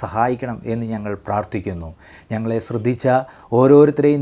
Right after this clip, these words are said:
ദൈവകരങ്ങളിലേക്ക് ഭരമേൽപ്പിച്ച് ഞങ്ങൾ പ്രാർത്ഥിക്കട്ടെ. സ്വർഗത്തിലെ ദൈവത്തിൽ വിശ്വസിക്കുവാൻ, കർത്താവിനെ ഹൃദയം കൊണ്ട് അറിയുവാൻ ഓരോരുത്തരെയും അവിടുന്ന് സഹായിക്കണം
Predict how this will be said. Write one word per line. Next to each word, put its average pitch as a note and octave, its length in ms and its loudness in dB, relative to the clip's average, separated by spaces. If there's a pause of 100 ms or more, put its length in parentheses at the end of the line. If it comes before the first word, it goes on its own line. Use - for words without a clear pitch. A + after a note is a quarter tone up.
ദൈവകരങ്ങളിലേക്ക് C3+ 920 0
ഭരമേൽപ്പിച്ച് A#2+ 600 -6
ഞങ്ങൾ A2+ 160 -4 (120)
പ്രാർത്ഥിക്കട്ടെ. G#2 640 -4 (400)
സ്വർഗത്തിലെ D3+ 480 2 (120)
ദൈവത്തിൽ D#3 380 0 (140)
വിശ്വസിക്കുവാൻ, G2+ 720 -6 (300)
കർത്താവിനെ D#3+ 600 4
ഹൃദയം C#3+ 400 0
കൊണ്ട് D3+ 200 0 (260)
അറിയുവാൻ B2 500 2 (400)
ഓരോരുത്തരെയും D#3 720 4
അവിടുന്ന് B2+ 400 -2
സഹായിക്കണം C3+ 580 -2